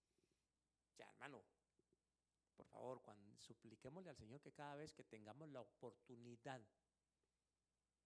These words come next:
de enseñar, que sea conforme a la palabra del Señor.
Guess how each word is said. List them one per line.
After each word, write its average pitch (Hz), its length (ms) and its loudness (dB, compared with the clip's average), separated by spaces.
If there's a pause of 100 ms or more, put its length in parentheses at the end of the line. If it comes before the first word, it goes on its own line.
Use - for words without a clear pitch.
(120)
de 131 80 2
enseñar, 123 560 2 (2500)
que - 100 -4
sea 117 160 4
conforme 107 360 -2
a 101 40 -8
la 95 80 -12
palabra 107 380 -14
del 101 100 -12
Señor. - 160 -12